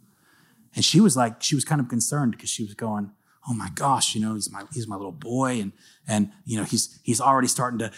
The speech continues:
to, to get exposed to this world. And I don't want him to get exposed to this world." And, and I just kind of stopped her for a second. I was like, "Hey, just remember that this is a huge win, because it's not a matter of if he gets exposed to this world. It's a matter of if he has a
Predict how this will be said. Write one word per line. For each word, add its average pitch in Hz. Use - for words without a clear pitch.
to, 117
to -
get 131
exposed 139
to 127
this 113
world. 147
And 113
I 139
don't 180
want 131
him 113
to 110
get 107
exposed 120
to -
this 104
world." 160
And, 123
and 139
I 139
just 160
kind 185
of 113
stopped 240
her 139
for 123
a 117
second. 131
I 131
was 117
like, 123
"Hey, 139
just -
remember 190
that 135
this 151
is 190
a 180
huge 151
win, 160
because 139
it's 127
not 165
a -
matter 147
of 147
if 120
he 131
gets 123
exposed 131
to 139
this 120
world. 131
It's 127
a 123
matter 120
of 107
if -
he 120
has 110
a -